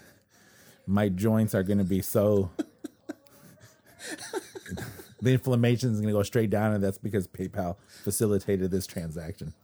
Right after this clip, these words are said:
Thank you." <laughs> So they're probably used to a little bit of hostility. I will spare you the long story, believe it or not. The fourth <clears throat> PayPal rep I speak to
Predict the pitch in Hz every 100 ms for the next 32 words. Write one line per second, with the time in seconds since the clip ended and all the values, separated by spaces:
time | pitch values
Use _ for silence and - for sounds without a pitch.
0 | _ 101 92 78 - _ - - - -
1 | - 147 - 143 - - - - - -
2 | - - 147 - - 190 185 165 139 151
3 | - 160 123 143 131 127 95 127 110 -
4 | 117 107 85 - - 226 247 233 170 156
5 | _ _ _ - 139 147 139 - 160 175
6 | 190 160 113 107 117 117 117 - 98 92
7 | 82 78 82 95 98 92 90 90 85 76
8 | - _ _ _ _ _ _ _ _ -
9 | 101 98 107 - - - 156 190 185 -
10 | - - _ - - - - - 139 139
11 | - 131 110 104 101 98 - 95 95 -
12 | 110 98 - - 82 69